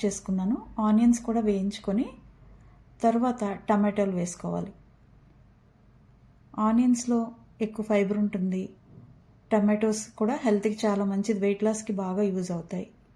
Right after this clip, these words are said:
ఆనియన్స్ దోరగా వేగిన తర్వాత టమాటోస్ వేసుకోవాలి. మనం యూజ్ చేసిన పప్పులన్నీ కూడా వెయిట్ లాస్ అవ్వడానికి చాలా యూజ్ అవుతాయి.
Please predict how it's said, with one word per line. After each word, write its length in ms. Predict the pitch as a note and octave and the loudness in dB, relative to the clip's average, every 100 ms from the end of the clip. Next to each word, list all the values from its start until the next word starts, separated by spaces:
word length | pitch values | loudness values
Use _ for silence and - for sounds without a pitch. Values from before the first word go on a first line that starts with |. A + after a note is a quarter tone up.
| _ _ - _ _ _ - _ _ - | _ _ -20 _ _ _ -20 _ _ -6
ఆనియన్స్ 440 | A3 A#3 C4 C4 G#3 | 0 4 6 4 2
దోరగా 420 | A3 G#3+ G#3+ B3 | 2 2 2 2
వేగిన 240 | G#3 G#3 G3+ | 2 2 0
తర్వాత 500 | F#3+ F#3 F#3 D4+ F4+ | 0 -4 -6 -6 -2
టమాటోస్ 460 | B3+ G3 F#3 F#3+ F#3+ | 0 0 -2 -6 -4
వేసుకోవాలి. 640 | F3+ F3 - F3 F3+ G#3 F#4 - _ _ - - - _ | -4 -4 -6 -4 -2 -4 -8 -16 _ _ -20 -20 -20 _
మనం 200 | A#3 B3 B3 | 4 6 6
యూజ్ 160 | A#3 A#3 | 4 2
చేసిన 280 | C#4 C4+ C4 G#3+ | -2 0 0 0
పప్పులన్నీ 540 | G#3 G#3+ A#3 A3 A3+ | -2 0 2 4 2
కూడా 300 | A3+ G3 F#3 F#3 A#3 - _ _ | 0 -4 -4 -6 -10 -20 _ _
వెయిట్ 240 | G#3 G#3+ A3 | 4 4 4
లాస్ 180 | A3 A3 | 0 0
అవ్వడానికి 400 | G3 G3 F#3+ D4+ D#4 | 2 2 0 -4 -4
చాలా 260 | G#3 F#3 F#3 | -2 0 0
యూజ్ 180 | F3 D#3+ | -2 -4
అవుతాయి. 320 | F3+ F3 - | -8 -8 -12